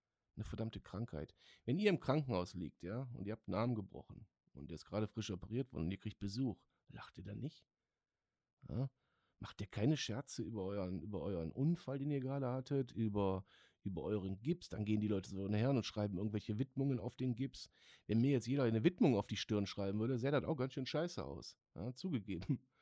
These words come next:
Aber, ähm, aber ihr lacht doch auch, wenn ihr, wenn ihr, wenn ihr was habt. Ja? Wenn ihr eine Grippe habt, dann ist das Lachen ein bisschen schwieriger, äh, in einer ganz schlimmen Phase. Und stellt es euch von mir aus auch so vor. Stellt euch vor, ihr schl-, ihr liegt, äh, ganz, ganz schwer krank mit hohem Fieber im Bett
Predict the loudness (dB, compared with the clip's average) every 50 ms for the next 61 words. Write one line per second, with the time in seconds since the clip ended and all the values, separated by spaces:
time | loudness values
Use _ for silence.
0 | _ _ _ _ -20 _ _ _ -2 0 2 4 4 4 2 2 4 4 2 2
1 | 0 0 0 0 2 0 0 -2 -4 _ _ _ -10 -8 -8 -4 -4 -4 -4 -4
2 | -4 -6 -6 -4 -6 -6 -4 -6 -6 -6 -8 -10 -12 -6 -4 -2 -2 -2 -2 -4
3 | -6 -6 -8 -10 -12 -12 -14 -14 -14 -16 -20 -20 _ _ _ _ _ _ _ _
4 | _ _ _ _ -6 -4 -4 -4 -4 _ _ _ _ _ _ 2 4 6 6 6
5 | 6 4 4 4 6 6 6 4 4 0 -4 -6 -4 -6 -6 -4 -4 -4 -2 -2
6 | -2 -2 0 0 0 0 0 0 -2 -2 -2 -2 -2 0 0 2 2 2 2 2
7 | 2 0 0 -2 -4 _ _ _ _ _ _ _ _ _ _ -2 -2 0 0 2
8 | 2 0 0 0 0 -2 -2 -2 -2 -2 0 0 0 0 -2 -2 -2 0 0 0
9 | 0 -2 -2 -4 -6 -4 -2 -2 -2 -2 -2 -2 -4 -4 -2 0 2 2 2 2
10 | 0 -2 -6 -6 -6 -6 -6 -2 0 2 2 0 0 -4 _ _ _ _ _ _
11 | -4 0 4 4 6 6 4 2 0 0 0 2 2 2 2 2 2 0 0 -2
12 | 0 0 0 0 0 2 2 2 2 2 0 -4 -8 -14 -10 -6 -2 0 0 0
13 | 0 0 0 0 0 0 -2 -2 -2 -2 -2 -2 -2 -2 -2 -2 -6 -4 -2 0
14 | 0 2 0 0 0 2 2 2 0 0 -2 -4 -2 0 2 4 4 4 2 0
15 | -2 -2 -6 -18